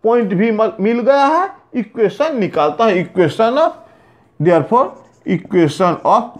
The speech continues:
required tangent y minus y one equal to m x minus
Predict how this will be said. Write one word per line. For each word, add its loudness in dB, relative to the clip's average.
required 0
tangent -2
y 2
minus -2
y -2
one 0
equal -2
to -2
m -2
x -4
minus -4